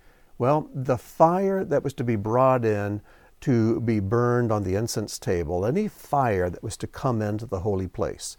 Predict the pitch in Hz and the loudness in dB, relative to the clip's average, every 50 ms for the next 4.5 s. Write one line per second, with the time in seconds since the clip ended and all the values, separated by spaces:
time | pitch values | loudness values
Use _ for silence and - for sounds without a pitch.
0 | - - - - - - 113 90 92 92 95 - - 98 78 76 71 90 98 113 | -18 -20 -20 -12 -6 -4 -2 0 0 0 -2 -4 -4 -6 -6 -6 -6 -4 -2 0
1 | 123 123 117 117 113 110 113 - - 95 90 98 95 92 95 104 107 107 - - | 2 2 2 0 0 -2 -4 -6 -6 -4 -2 -2 0 0 -2 -4 -4 -6 -4 -4
2 | 95 80 - - - - - - - - - _ - 131 135 151 156 151 - - | -6 -6 -6 -8 -14 -16 -18 -20 -20 -20 -20 _ -2 0 0 2 0 -2 -4 -2
3 | - 135 123 117 - 123 110 101 101 - - - 107 101 101 104 - - 101 90 | -2 -2 -2 -2 -2 -2 -2 -2 -2 -4 -4 -2 0 2 2 2 0 0 -2 -2
4 | - - 104 95 92 95 92 - 57 - | -2 -2 0 2 2 2 0 -2 -6 -8